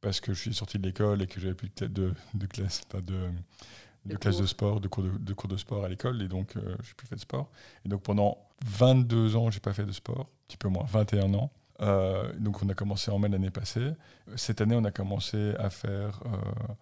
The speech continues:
Speaker 1: de la compétition de course à pied et je me classe en milieu, en milieu de peloton. Donc c'est pour vous dire, donc même moi qui su-,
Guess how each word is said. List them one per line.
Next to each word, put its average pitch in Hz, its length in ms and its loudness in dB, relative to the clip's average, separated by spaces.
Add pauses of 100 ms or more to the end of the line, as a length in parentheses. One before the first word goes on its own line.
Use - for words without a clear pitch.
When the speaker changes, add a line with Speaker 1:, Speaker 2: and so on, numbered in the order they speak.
(140)
Speaker 1:
de 101 60 -6
la 110 80 6
compétition 113 640 6 (160)
de 101 140 -8
course 98 260 -4
à 90 40 -2
pied 123 260 -4 (280)
et 110 80 0
je 101 100 2
me 101 80 6
classe 113 280 4
en 104 60 2
milieu, 92 180 2 (100)
en 101 100 4
milieu 98 160 4
de 92 40 -12
peloton. - 260 -4 (520)
Donc 98 260 -2
c'est - 100 -8
pour 101 120 0
vous 104 100 2
dire, 113 160 6
donc 95 220 -4
même 127 380 10 (580)
moi 131 360 12
qui 113 200 0
su-, - 460 -4